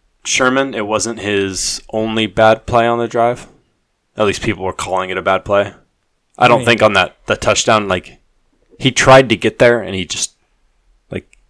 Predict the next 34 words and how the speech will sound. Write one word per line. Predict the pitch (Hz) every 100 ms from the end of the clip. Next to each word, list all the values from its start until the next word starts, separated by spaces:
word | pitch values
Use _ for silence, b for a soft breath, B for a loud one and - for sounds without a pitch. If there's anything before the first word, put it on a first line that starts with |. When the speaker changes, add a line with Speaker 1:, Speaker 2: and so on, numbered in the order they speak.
| _ _ _ _ _ _ -
Speaker 1:
it's | -
not | 131
like | 120
he | -
should | - 117 101
have | 90
made | 85 -
the |
play. | - 85 95
Speaker 2:
Williams | 104 117 151 156 147
is | 135 127
just | 131 123 -
fast. | 104 123 101 - -
Speaker 1:
Yeah. | 113 90 90 - _ _ _ _ _ -
Speaker 2:
I |
mean, | 101 95 95 _
can't | - 123
really | 117
do | 110 123
much | 110 92
about | - -
that. | - - _ _ _ _ _ _ _ _ _ _ b b b b b
Speaker 1:
Um, | - - - 127 - - - _ -
yeah, | 104
so | - -
they | 101
get | 110 120
down | 117 113 113 104
to, | - 110 104 104 101 92 - _ _ _ _ _ _ _ _ _ _
what, | - - -
the, | - 87 87 82 - _ _ _ _ -
the |
five-yard | - 110 107 107 110 110
line, | 117 117